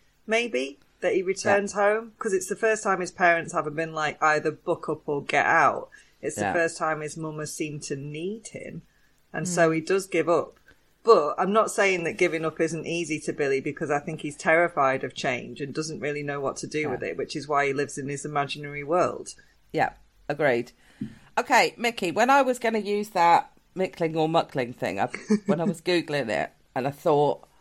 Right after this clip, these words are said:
Speaker 2: I better be, you know, I better be sure that I was using it properly, 'cause I was gonna say rotten or not rotten, obviously. I found, uh, a dissertation by a man at Harvard called Neither Mickling Nor Muckling,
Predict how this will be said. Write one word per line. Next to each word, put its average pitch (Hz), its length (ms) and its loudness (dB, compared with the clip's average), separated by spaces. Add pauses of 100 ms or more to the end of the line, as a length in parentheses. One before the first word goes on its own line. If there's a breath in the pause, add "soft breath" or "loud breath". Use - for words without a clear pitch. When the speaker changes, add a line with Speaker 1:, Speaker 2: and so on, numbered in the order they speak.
(140)
Speaker 2:
I 139 80 6
better 147 340 -2
be, 127 420 -2 (640 soft breath)
you 139 100 -2
know, 117 220 2 (160)
I 131 60 -2
better 135 200 -2
be 135 160 -6
sure 127 360 -2
that 120 120 -2
I - 60 -2
was 120 140 -4
using 123 220 -4
it 113 100 -2
properly, 110 360 -4
'cause 127 160 -8
I 143 40 -2
was 147 160 -4
gonna 143 120 -2
say 131 160 0
rotten 123 320 0
or 117 120 0
not 123 200 0
rotten, 107 340 -4
obviously. 120 520 -6 (540 soft breath)
I 220 40 -2
found, 165 720 0 (220)
uh, 139 240 10
a - 60 2
dissertation 160 680 -2
by 127 160 6
a 127 40 6
man 127 260 4
at - 60 0
Harvard 104 680 0 (180)
called 113 460 -2 (440 soft breath)
Neither 202 400 6
Mickling 240 460 2
Nor 220 220 2
Muckling, 120 560 2